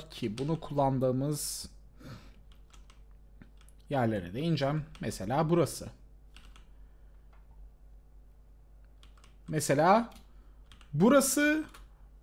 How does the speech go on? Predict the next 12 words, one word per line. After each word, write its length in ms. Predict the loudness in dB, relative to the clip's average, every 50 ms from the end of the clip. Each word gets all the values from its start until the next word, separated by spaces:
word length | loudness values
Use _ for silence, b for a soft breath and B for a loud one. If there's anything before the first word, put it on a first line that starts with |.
| 2 6
ve 180 | 6 8 8
burası. 500 | 10 8 8 8 6 4 2 0 -2 -2 -6 -12 -12 -6
Oksijenimizi 680 | -4 -2 -2 0 2 4 6 8 8 8 8 8 6
de 220 | 6 6 6 4 0 -8 -10 -8
bu 40 |
şekilde 360 | -6 -6 -6 -4 -4 -6 -6 -6
taşıyoruz. 720 | -6 -8 -8 -6 -6 -8 -8 -8 -8 -8 -8 -8 -10 -12 -14 -18 b b b b b b b b b b b b b b b b b b -12 -2 2
Aynı 180 | 4 4 6
şekilde 440 | 6 4 2 0 0 -2 -2 0 4
de 280 | 4 6 6 6 4 2 -2 -8 -14 -16 -16 -16 -14 -14 -14 -14 -14 -16 -16 -18 -18 -18 -18 -18 -10
karşıdaki 480 | -2 0 0 0 0 -2 -8 -12 -14 -14
bina. 140 | -14 -14